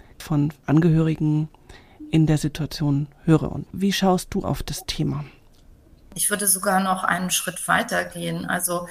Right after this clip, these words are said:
Speaker 2: was ist denn Pflege überhaupt? In dem Heim habe ich natürlich auch sehr viel Kontakt mit Angehörigen, hauptsächlich eben auch Töchtern und auch Söhne dabei, die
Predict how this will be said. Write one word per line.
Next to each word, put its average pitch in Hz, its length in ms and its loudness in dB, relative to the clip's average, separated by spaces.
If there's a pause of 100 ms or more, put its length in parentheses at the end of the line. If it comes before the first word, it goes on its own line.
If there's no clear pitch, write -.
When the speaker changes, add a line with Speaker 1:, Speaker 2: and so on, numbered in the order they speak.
(360)
Speaker 2:
was 180 260 2
ist - 240 2
denn 196 280 -4
Pflege 180 560 -2
überhaupt? 175 920 -6 (180)
In 196 180 -2
dem 175 280 -2
Heim 196 380 2
habe 180 140 -6
ich 180 100 -10
natürlich 175 440 -10
auch 175 100 -4
sehr 185 240 0
viel 185 180 -8
Kontakt 180 640 -10
mit 175 260 -8 (500)
Angehörigen, 202 1160 -2
hauptsächlich 180 640 -4
eben 180 200 -6
auch - 380 -4 (440)
Töchtern 226 840 0
und 185 320 -10 (340)
auch - 180 0
Söhne 196 440 0
dabei, 226 480 2 (920)
die 233 600 -2